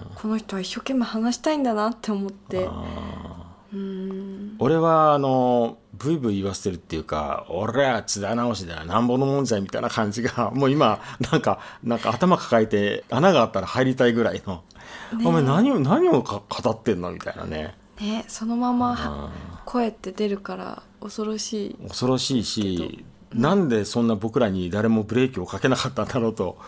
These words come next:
Speaker 2: 思うけどね。
Speaker 1: でも結構お笑い的な部分もいっぱいあるので、
Speaker 2: うん。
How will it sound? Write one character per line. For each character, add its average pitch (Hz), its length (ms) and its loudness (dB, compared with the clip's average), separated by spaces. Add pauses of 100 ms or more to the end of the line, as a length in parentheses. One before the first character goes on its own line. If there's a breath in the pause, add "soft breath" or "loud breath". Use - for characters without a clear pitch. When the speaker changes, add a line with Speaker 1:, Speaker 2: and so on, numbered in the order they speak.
(200 loud breath)
Speaker 2:
思 117 200 4
う 107 60 0
け - 80 -8
ど 92 140 -4
ね。 131 240 -2 (520 loud breath)
Speaker 1:
で 277 80 -2
も 262 100 0
結 392 280 -2
構 233 320 2
お 214 80 0
笑 294 300 2
い 294 40 -10
的 302 220 -6
な 302 140 0
部 302 160 -2
分 226 240 0
も 190 80 -2
い 190 40 -4
っ - 20 -6
ぱ 208 320 -2
い 208 180 -4
あ 220 120 -4
る 202 120 -4
の 185 160 -6
で、 190 280 -2
Speaker 2:
う - 40 0
ん。 - 280 0